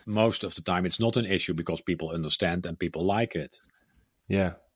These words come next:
Speaker 2: So in, in reality then, so you think about that kind of personalization. Now, there's, I've written a little bit about this, and you, particularly in those workplaces which do f-,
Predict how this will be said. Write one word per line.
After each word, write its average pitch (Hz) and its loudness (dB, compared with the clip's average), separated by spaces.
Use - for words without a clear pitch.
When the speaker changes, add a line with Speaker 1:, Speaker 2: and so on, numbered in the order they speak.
Speaker 2:
So 165 2
in, 156 0
in 180 2
reality 165 6
then, 82 -4
so 113 0
you 117 2
think 123 2
about 104 6
that 101 2
kind 101 0
of - -4
personalization. 95 2
Now, 101 4
there's, 120 4
I've 120 4
written 98 4
a 95 2
little 87 -2
bit 87 -6
about 82 -4
this, 78 -6
and 92 -4
you, 104 -4
particularly 170 0
in 165 4
those 143 6
workplaces 110 4
which 98 0
do 107 4
f-, - -18